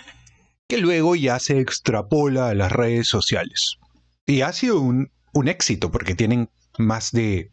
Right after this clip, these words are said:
cuatro millones de suscriptores solamente en YouTube. Solamente en YouTube.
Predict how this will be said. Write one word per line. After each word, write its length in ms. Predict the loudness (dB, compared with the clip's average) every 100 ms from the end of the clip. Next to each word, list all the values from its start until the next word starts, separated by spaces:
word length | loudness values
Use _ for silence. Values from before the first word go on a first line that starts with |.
| -20 -20 -20 _ _ _
cuatro 400 | 0 0 0 0
millones 540 | 0 2 2 2 0
de 100 | 0
suscriptores 680 | -2 -2 0 0 0 0 0
solamente 640 | 2 2 2 2 0 -2 -6 _ -20 -20 _ _
en 180 | -2 2
YouTube. 400 | 2 2 -2 -2 -6 -6 _
Solamente 460 | -4 0 2 2 2
en 100 | 0
YouTube. 300 | 0 -2 -6